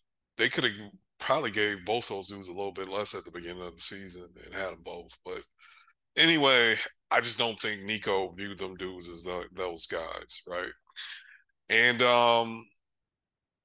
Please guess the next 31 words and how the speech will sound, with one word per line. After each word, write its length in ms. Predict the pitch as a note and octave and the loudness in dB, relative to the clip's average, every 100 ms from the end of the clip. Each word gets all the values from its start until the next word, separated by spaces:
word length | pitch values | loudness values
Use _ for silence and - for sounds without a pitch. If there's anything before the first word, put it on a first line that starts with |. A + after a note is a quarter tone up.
| _ _ _ _ - - | _ _ _ _ -8 0
I 120 | D3 | 2
don't 160 | C#3 | 2
know, 200 | B2 G#2+ F2 | 2 0 -2
man. 360 | F2 F2 F2 E2+ - - _ _ _ | -6 -8 -8 -12 -20 -20 _ _ _
I, 140 | A#2 - | -2 2
I 140 | G#2 | 0
just, 880 | A2+ A#2+ B2+ A2 - - - - - _ _ _ _ - | 2 2 6 8 8 6 4 -2 -8 _ _ _ _ -4
I, 160 | - A2+ A#2 | -2 -2 -2
I 120 | A2 A2 | 0 2
have 340 | - B2 G2 | 4 2 0
no 180 | G2+ F#2+ | -4 -2
idea 400 | F2 E2+ F2+ E2+ | -2 -6 -10 -10
what 240 | D#2+ E2 | -10 -12
we 100 | F2 | -12
about 220 | F#2 D#2+ - | -8 -8 -8
to 80 | |
get 160 | - E2 | -14 -14
into. 340 | D#2+ D#2 - - - _ _ _ _ _ _ _ _ - | -10 -6 -6 -8 -20 _ _ _ _ _ _ _ _ -6
Because 300 | G#2+ G#2+ G2+ | -2 0 2
it 120 | A#2 | 0
can 140 | - A#2+ | -2 -4
go 160 | G#2+ | -4
quick, 320 | G2+ - C3 C3 | -4 -4 -6 -4
but 120 | G#2+ | -6
it 120 | G#2+ G#2+ | -6 -6
can 120 | G#2+ | -6
also 320 | G2+ G2 G2 | 0 0 -2
go 160 | F2+ F2+ | -6 -6
bad. 480 | F2+ F#2+ F2+ E2 - _ _ _ _ _ _ | -4 -2 -2 -6 -14 _ _ _ _ _ _
And, 140 | G#2 G2 | -6 -2
like, 400 | G2 G2 F#2+ | 0 0 -2